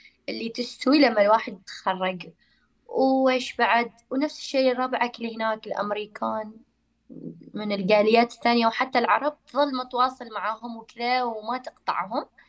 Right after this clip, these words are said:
وإذا الواحد عاد استوى، آه، واجد أوفر الموضوع، ممكن يزور يا أخي طبيب نفسي،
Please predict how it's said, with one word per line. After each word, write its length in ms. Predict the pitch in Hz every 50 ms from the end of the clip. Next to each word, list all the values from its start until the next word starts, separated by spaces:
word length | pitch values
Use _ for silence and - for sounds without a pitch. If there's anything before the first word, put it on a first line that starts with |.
| _ _ _ _ _ _ _ _ _ _ _ _ _ _ -
وإذا 560 | 254 233 - - - - 359 349 403 440 440 381
الواحد 600 | 359 339 339 339 370 381 339 - 330 359 269 277
عاد 320 | 254 277 285 285 285 -
استوى، 500 | - - - - _ 311 311 311 302 294
آه، 840 | 285 277 269 262 254 254 247 - - - 220 233 233 226 226 226 220 226
واجد 360 | 240 269 285 254 254 294 294 -
أوفر 420 | - 240 247 254 247 254 262 262
الموضوع، 520 | 254 240 226 220 214 208 202 226 240 285 381 494 453 - _ _ -
ممكن 340 | 277 294 - - 320 294 277
يزور 360 | 254 220 247 254 285 294 294
يا 140 | 262 254 254
أخي 140 | 233 254
طبيب 360 | 262 - 240 226 240 262 240 226
نفسي، 480 | 226 220 220 - - - - 196 202